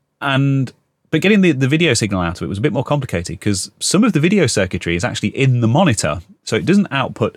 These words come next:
like, a standard V G A signal or anything like that. And I spent, I actually spent quite a lot of time putting together quite a technical project, um, just trying to turn these signals into something kind of more standard and more useful. And, uh, I actually built a circuit called the Amstrad Video Liberator.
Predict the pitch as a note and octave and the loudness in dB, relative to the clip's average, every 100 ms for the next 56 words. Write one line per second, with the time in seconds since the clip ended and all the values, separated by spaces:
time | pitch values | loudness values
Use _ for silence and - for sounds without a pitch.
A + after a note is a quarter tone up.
0 | - E2+ G2+ - G#2+ F#2 F2+ F2+ F#2 G#2+ | -8 -6 -4 -2 0 0 -2 -2 0 -2
1 | G#2 E2+ D2+ D#2 E2 E2+ D#2+ D#2 D#2 G2 | -2 -4 -8 -6 -6 -6 -8 -8 -4 -2
2 | D#2+ - _ _ _ _ _ _ _ _ | -2 -6 _ _ _ _ _ _ _ _
3 | _ _ - B2+ C#3+ - C#4+ - - B3+ | _ _ -4 0 0 0 -2 -2 -4 -4
4 | A3 D#3+ D3+ C#3 - - - _ - F3 | -4 -6 -2 -2 -4 -12 -20 _ -2 0
5 | G3+ C#3+ - C#3+ C3 G#2 G2+ G2 F#2+ G2+ | 2 0 -2 0 0 0 -2 0 -4 -4
6 | E3+ G#2+ B2 C3+ A2 G2 - A#2 F#2 - | -4 -4 -4 -6 -4 -4 0 0 0 -4
7 | - - - - - - A#2 A2+ A2+ A2 | -8 -14 -20 -20 -20 -2 2 4 4 2
8 | A2+ - A#2+ C#3+ D3+ - - _ _ _ | -2 -10 -4 0 0 -2 -10 _ _ _
9 | - - C3+ A#2+ G#2+ A2 - C3 A#2+ A2 | -6 -2 0 0 -2 -4 -2 2 2 2
10 | F#2 - - - _ A2+ G#2 - A#2 G#2+ | 0 -4 -20 -20 _ 0 0 2 0 0
11 | G2 G2 F#2 G2+ G#2 F#2 F#2 G2+ F#2 - | 0 0 -4 -4 -4 -4 -4 -4 -6 -8
12 | - G#2 G2 F#2 - C3 A#2 F2+ F2+ F2 | -12 -4 -4 -2 -2 -2 -2 -2 -2 -2
13 | F2 A2 - F2 D#2+ F2 F#2+ - A#2 F#3+ | 0 0 -2 -4 -4 -4 -4 -4 -2 -2
14 | C#3 B2+ A2 - A#2+ G2 E2+ G2+ F#2 G#2+ | 0 0 -2 -2 -2 -2 -6 -4 -2 0
15 | G#2+ - F#2+ F2 A#2 A2+ F#2 F#2 F2+ F2 | -2 -2 -2 0 2 2 2 0 0 0
16 | D#2+ F2+ | -2 -6